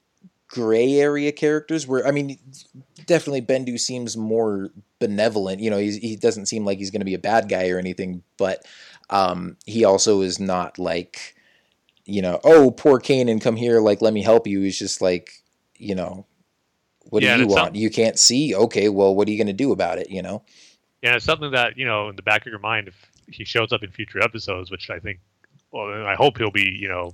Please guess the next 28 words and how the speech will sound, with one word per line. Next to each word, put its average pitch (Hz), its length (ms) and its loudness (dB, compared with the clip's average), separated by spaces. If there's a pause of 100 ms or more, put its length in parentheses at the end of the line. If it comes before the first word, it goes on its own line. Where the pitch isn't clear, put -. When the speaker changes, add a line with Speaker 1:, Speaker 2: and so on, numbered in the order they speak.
(200)
Speaker 2:
a 113 60 -12
character 104 340 0
shows 101 240 -6
up 98 140 -6
throughout 101 260 -2
the - 60 -20
course 98 240 -8
of - 80 -20
the 98 80 -20
season 104 360 -8
where 95 300 -2 (400)
he 113 120 0
might 120 320 0
not 117 180 -4
necessarily 120 720 -2 (640)
give 135 220 0
them 120 160 0
advice 104 440 2
or 107 60 -8
train 135 280 0
him 110 120 -8
in 98 80 -10
things 104 340 -8
that, 95 280 -2 (480)
you 110 100 -10
know, 95 220 -2 (140)
would 104 220 -6
be 95 420 -8